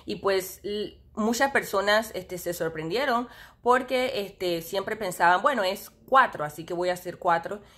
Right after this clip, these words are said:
Y cuando hacían videos y una persona decía, "No, es límite de dos", eh, entonces, pues, se sorprendieron porque uno cuando está acostumbrado, por lo menos, un ejemplo muy vivo,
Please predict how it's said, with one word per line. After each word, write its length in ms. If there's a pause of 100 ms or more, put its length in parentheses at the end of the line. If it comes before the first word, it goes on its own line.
(280)
Y 540
cuando 320
hacían 320
videos 380
y 160
una 180
persona 220
decía, 180
"No, 300
es 120
límite 300
de 160
dos", 540 (340)
eh, 400
entonces, 540
pues, 280
se 120
sorprendieron 560
porque 240
uno 200
cuando 200
está 320
acostumbrado, 500
por 140
lo 40
menos, 420 (220)
un 200
ejemplo 260
muy 180
vivo, 360